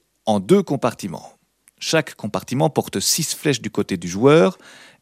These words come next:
et six du côté de l'adversaire. Chaque joueur a deux dés, un cornet pour les agiter et quinze dames à jouer. La partie consiste à gagner douze trous. Voilà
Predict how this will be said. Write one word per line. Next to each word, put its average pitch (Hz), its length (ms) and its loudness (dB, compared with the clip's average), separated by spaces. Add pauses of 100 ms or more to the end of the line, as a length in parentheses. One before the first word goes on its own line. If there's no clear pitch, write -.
et 107 80 -4
six - 520 0
du 110 140 -8
côté 143 240 -2
de 113 80 0
l'adversaire. 101 760 -2 (420)
Chaque - 280 -4
joueur 101 380 -2
a 80 60 -6
deux 113 200 2
dés, 131 300 2 (560)
un 160 100 6
cornet 127 420 2
pour 107 160 -8
les 95 140 -6
agiter 107 600 -4 (460)
et 190 80 -6
quinze 160 400 0
dames 127 280 6
à 104 40 2
jouer. - 320 -8 (460)
La 131 140 0
partie 131 280 -4
consiste 107 380 -6
à 101 60 2
gagner 104 280 0
douze 139 280 -2
trous. 131 280 -4 (580)
Voilà 107 380 2